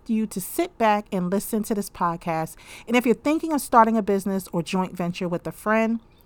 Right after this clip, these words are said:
please listen closely to the advice I'm about to drop on you. But before you do, ask yourself two questions.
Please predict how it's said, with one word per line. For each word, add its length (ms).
please 340
listen 300
closely 360
to 120
the 120
advice 360
I'm 60
about 280
to 80
drop 280
on 160
you. 200
But 160
before 320
you 180
do, 400
ask 240
yourself 320
two 160
questions. 720